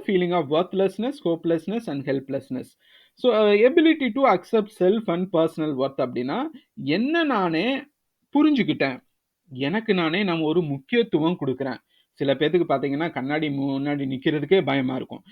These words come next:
"எப்ப என் மூஞ்ச பாக்குறதுக்கு எனக்கு பிடிக்கல" அப்படின்னு, அ, சொல்லுவாங்க. So, இங்க என்ன நடக்கும் அப்படின்னா, மனநலத்துல அவங்க எப்படி இருந்தாலும் அவங்க அவங்கள அக்செப்ட் பண்ணிக்கிருவாங்க. அவங்களுக்குன்னு ஒரு வேல்யூ கொடுப்பாங்க.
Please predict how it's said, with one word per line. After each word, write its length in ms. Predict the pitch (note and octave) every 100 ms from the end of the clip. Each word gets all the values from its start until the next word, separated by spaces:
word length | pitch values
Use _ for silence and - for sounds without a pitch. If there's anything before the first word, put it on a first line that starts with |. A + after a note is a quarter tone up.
| _ _
"எப்ப 300 | C3+ C3+ E3
என் 280 | D3+ C3+ C3+
மூஞ்ச 340 | D#3 D#3+ C#3+
பாக்குறதுக்கு 400 | C3 C#3 D3 C#3
எனக்கு 360 | F3 D3+ B2+ -
பிடிக்கல" 460 | C#3 C#3+ C#3 B2+ B2+
அப்படின்னு, 640 | - C#3 C3+ C3+ C3 A2+ A#2 - _ _
அ, 180 | C3+ C3
சொல்லுவாங்க. 500 | B2 C3 C3 B2 - - _ _
So, 200 | A3+ A3+
இங்க 360 | A#3+ E4+ F#4
என்ன 240 | G#3+ A3 A3
நடக்கும் 380 | F3 F3 E3+
அப்படின்னா, 420 | E3+ C#3+ C#3 E3+ G#3+
மனநலத்துல 760 | E3+ E3+ G#3 D#3 D3+ C3 D3+ D#4 _ _ _
அவங்க 340 | C3+ D3 F3
எப்படி 400 | A#3 E3 D#3+ D#4+
இருந்தாலும் 360 | D#4 G3+ F#3+ C4+
அவங்க 200 | A#3+ G3
அவங்கள 520 | E3+ D#3+ D#3 B3 -
அக்செப்ட் 420 | D3 _ C4 B3+
பண்ணிக்கிருவாங்க. 680 | D#3 D3 C3 A#2+ A#2+ B2 A#3 C#4+ _ _ _
அவங்களுக்குன்னு 640 | C3+ F#3+ G#3+ F3+ G3+ A#3+
ஒரு 180 | F#3+ G#3
வேல்யூ 500 | C#3+ C#3+ F3 F#3+ G3 F#3+
கொடுப்பாங்க. 520 | C3 B2+ B2 B2